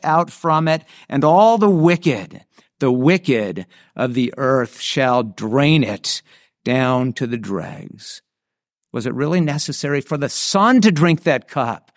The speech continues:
for the Son to die the death of the wicked,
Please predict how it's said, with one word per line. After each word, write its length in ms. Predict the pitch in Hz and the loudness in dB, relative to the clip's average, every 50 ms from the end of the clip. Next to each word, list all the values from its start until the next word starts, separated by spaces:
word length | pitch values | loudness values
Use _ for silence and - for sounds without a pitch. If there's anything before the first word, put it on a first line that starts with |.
| _ - _ _ _ | _ -20 _ _ _
for 80 | - 160 | -6 -4
the 100 | 170 160 | -4 -4
Son 400 | - - - 220 233 240 240 220 | -4 0 2 2 4 4 2 2
to 80 | 175 170 | 0 0
die 560 | 143 165 170 196 214 226 220 190 160 151 135 _ _ - _ _ _ | 0 2 2 4 6 6 6 4 4 0 -2 _ _ -20 _ _ _
the 100 | - 147 | -2 -2
death 400 | 123 - 208 208 214 202 - - | 0 2 2 2 2 0 -2 -4
of 120 | 190 156 | -2 0
the 100 | 180 175 | 0 0
wicked, 560 | 156 147 170 175 170 - 180 160 139 131 117 | 2 2 0 0 0 0 -2 -2 -2 -4 -6